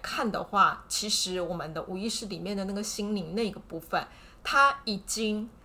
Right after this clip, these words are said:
是可以帮助我们把意识打开哈，让我们走出哈自我的限制的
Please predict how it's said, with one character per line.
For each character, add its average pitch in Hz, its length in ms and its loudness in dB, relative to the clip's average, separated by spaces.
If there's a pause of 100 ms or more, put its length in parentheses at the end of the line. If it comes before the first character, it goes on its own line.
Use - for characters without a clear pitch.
是 - 320 -2
可 208 320 4
以 196 260 -2 (360)
帮 226 200 4
助 233 220 -2
我 190 120 0
们 165 260 -4
把 156 240 0 (240)
意 240 160 -4
识 220 180 -2
打 - 320 -4
开 180 420 -2
哈， 180 140 2
让 254 160 6
我 240 60 4
们 202 280 0
走 220 280 2
出 254 400 0
哈 196 260 -2
自 285 200 -2
我 180 200 0
的 - 100 -4
限 220 360 0
制 220 240 -2
的 - 200 -2